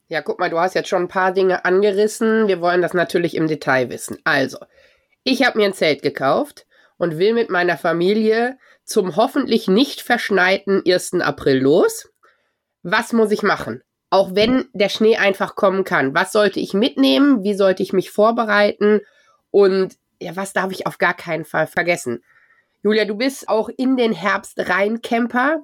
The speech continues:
Das heißt, <laughs> du lässt dich gezielt auf kalte Nächte im Zelt ein. Somit der Profi auf dem Gebiet. Sag mir, was meine Packliste wäre oder worauf ich achten müsste.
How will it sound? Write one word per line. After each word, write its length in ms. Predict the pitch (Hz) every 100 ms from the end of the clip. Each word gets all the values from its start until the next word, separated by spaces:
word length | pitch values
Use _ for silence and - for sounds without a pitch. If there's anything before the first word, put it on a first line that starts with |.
| _
Das 260 | 190 -
heißt, 400 | 214 208 - 170 -
<laughs> 120 | 202
du 80 | 214
lässt 300 | 185 226 -
dich 160 | -
gezielt 540 | - 180 - 214 277 -
auf 220 | 190 190
kalte 400 | - 190 196 196
Nächte 360 | 180 220 - -
im 200 | 185 175
Zelt 360 | - 175 165 -
ein. 380 | 160 160 196 302 _ _ _ -
Somit 420 | 170 226 220 208
der 100 | 185
Profi 520 | - - 214 233 -
auf 160 | - -
dem 180 | 190 180
Gebiet. 460 | 170 180 254 311 _ _ _
Sag 300 | - 196 233
mir, 160 | 226 196
was 180 | 190 -
meine 220 | 180 175
Packliste 720 | - 190 - 202 - 185 156
wäre 540 | 185 190 240 262 269 -
oder 240 | 190 175
worauf 260 | 175 170 185
ich 180 | - -
achten 380 | 139 - -
müsste. 340 | - - -